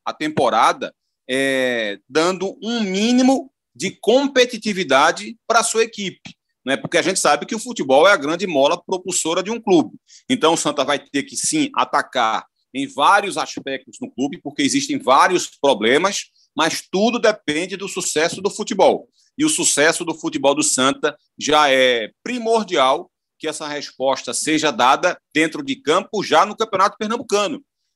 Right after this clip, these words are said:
Porque, como eu disse, se por acaso não obtiver sucesso na Série D,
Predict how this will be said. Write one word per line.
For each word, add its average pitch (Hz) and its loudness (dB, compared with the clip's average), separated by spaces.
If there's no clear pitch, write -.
Porque, 147 0
como 127 -4
eu 147 2
disse, 151 -2
se 185 -2
por 180 0
acaso 131 0
não 151 0
obtiver 143 -6
sucesso 120 -8
na 139 -2
Série 147 2
D, 143 0